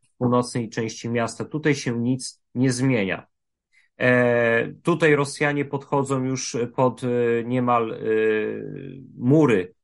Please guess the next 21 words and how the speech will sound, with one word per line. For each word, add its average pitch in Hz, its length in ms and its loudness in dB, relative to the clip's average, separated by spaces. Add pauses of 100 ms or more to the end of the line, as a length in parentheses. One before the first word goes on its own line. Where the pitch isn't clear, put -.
(500)
kompleksu, 135 1000 0 (380)
e, 120 60 -2 (520)
obróbki, 139 960 0
e, - 40 -6 (440)
metali 131 800 0 (680)
kolorowych. 127 840 0 (300)
E, 127 340 0
to 190 260 0
jest 151 220 0
taki 151 220 -6
bardzo 139 360 0
duży 131 340 -4
kompleks, 147 680 -2
taki 123 260 -8
zakład, 135 640 0 (300)
e, 123 200 0
w 120 380 -2
północnej 139 460 -2
części 135 320 -6
Bachmutu 139 560 -2
przy, 120 500 -2